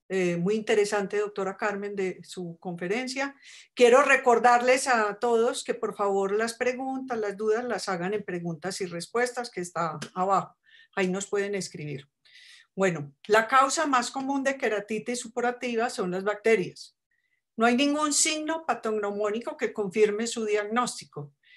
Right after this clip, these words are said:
Eh, hay algunas características que pueden hacerlo pensar a uno que es una determinada bacteria, pero, eh, finalmente el diagnóstico se hace por frotis y por cultivo.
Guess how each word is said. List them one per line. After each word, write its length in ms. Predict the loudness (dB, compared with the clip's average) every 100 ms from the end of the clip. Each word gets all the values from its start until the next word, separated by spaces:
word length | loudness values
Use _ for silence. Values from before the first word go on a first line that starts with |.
| _ _ -6 2
Eh, 600 | 6 8 6 4 2 2
hay 200 | 4 6
algunas 520 | 4 2 0 0 -2
características 960 | 0 0 2 2 2 2 -2 -2 -2 0
que 120 | -4
pueden 540 | 0 0 2 0 -4 _
hacerlo 460 | -6 0 0 0 -4
pensar 340 | -4 -2 -2
a 80 | 0
uno 320 | -2 -2 -4
que 100 | -4
es 120 | -4
una 180 | -4 -2
determinada 680 | 0 -2 -4 -4 -4 -4 -4
bacteria, 580 | -4 0 2 2 -2 -12 _ -20 -20 _
pero, 400 | 6 8 8 4 4
eh, 500 | 4 6 4 2 -2
finalmente 600 | -4 0 0 0 0 0
el 100 | 2
diagnóstico 800 | 2 2 0 -2 -4 -6 -6 -4
se 160 | -2 -2
hace 240 | 0 -2
por 260 | -2 -4 0
frotis 520 | 4 6 4 -2 -8
y 20 |
por 240 | -6 -6 -4
cultivo. 500 | -6 -2 -2 -2